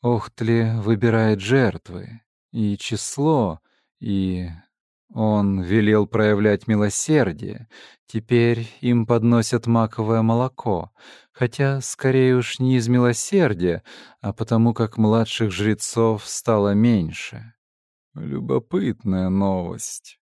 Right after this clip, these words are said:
А главное, не отпускает ощущение, что, увлекшись спасением империи, Верховный упустил что-то весьма важное.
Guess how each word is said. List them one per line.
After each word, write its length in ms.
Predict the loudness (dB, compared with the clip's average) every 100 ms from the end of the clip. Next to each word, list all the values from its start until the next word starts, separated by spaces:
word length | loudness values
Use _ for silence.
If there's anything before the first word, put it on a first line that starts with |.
| _ -12
А 120 | -10 -8
главное, 760 | -4 0 2 2 2 2 2
не 100 | 2
отпускает 680 | 2 0 -4 -2 2 2 2
ощущение, 1160 | 0 0 -4 -4 -2 0 0 0 0 -2 -4 -8
что, 300 | -10 -4 -2
увлекшись 680 | 2 4 4 2 0 -2 -2
спасением 840 | -2 0 0 2 2 4 6 6
империи, 760 | 6 4 4 4 4 2 -2 _ _ _
Верховный 680 | 0 0 2 0 4 4 4
упустил 520 | 4 0 2 2 2
что-то 520 | 2 0 0 2 0
весьма 420 | -2 -2 0 2 2
важное. 840 | 2 2 0 -6 -10 -10 -12 -18